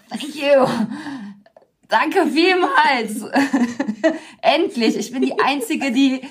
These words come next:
hier bleiben darf. Und ich werde zur Sekretärin gemacht.“ Also, wow, ja, also das Spoiler, ich hab kurz danach gekündigt und, ähm,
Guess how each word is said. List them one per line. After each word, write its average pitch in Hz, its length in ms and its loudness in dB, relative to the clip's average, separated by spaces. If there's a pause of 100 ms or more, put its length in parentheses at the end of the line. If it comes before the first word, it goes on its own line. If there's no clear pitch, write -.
(280)
hier 311 300 0
bleiben 226 420 0
darf. 180 420 2 (200)
Und 349 440 2
ich 247 160 -2
werde 262 160 0
zur 247 120 -4
Sekretärin 226 600 0
gemacht.“ 170 360 0
Also, 185 420 -4
wow, 175 420 4
ja, 160 240 0
also 165 300 -4
das 170 420 -12 (320)
Spoiler, 202 720 2
ich 170 120 -6
hab 180 160 -4 (560)
kurz 214 360 -4
danach 175 360 -2
gekündigt 180 840 -4
und, 170 480 -4 (200)
ähm, 170 840 0